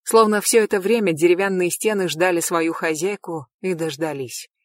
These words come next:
Да, у нас было сложное время недопонимания, время недосказанности и тайн, но теперь ничего нет. Теперь мы вместе. Теперь я там, где любят и ждут,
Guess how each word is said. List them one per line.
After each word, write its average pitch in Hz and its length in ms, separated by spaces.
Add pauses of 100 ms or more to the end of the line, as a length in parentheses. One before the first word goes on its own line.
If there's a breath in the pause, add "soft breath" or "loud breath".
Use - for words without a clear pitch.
(540)
Да, 220 280
у 156 80
нас 180 240
было 180 220
сложное 185 500
время 185 300
недопонимания, 175 960 (300)
время 226 320
недосказанности 185 1080
и 156 120
тайн, 180 440 (340 soft breath)
но 214 220
теперь 220 460
ничего 185 580
нет. 151 220 (420)
Теперь 226 380
мы 214 120
вместе. 180 580 (500)
Теперь 208 400
я 185 180
там, 202 400
где 185 240
любят 190 460
и 185 100
ждут, 156 540